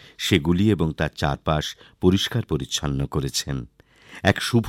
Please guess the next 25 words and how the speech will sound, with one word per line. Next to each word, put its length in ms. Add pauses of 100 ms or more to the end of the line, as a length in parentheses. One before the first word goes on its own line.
(100)
সূচনা 480
হয়েছে। 420 (800)
এটা 220
শুধু 280
স্বচ্ছতা 560
অভিযান 480
নয়, 240 (320)
সম্মান 520
অভিযানও 440
বটে। 360 (640)
আমি 180
প্রত্যেকের 540
উল্লেখ 280
করতে 280
পারছি 360
না, 140 (440)
কিন্তু 220
যা 220
খবর 360
পেয়েছি 400 (340)
তা 120
অত্যন্ত 520
সন্তোষজনক। 920 (680)
কিছু 260
মানুষ 380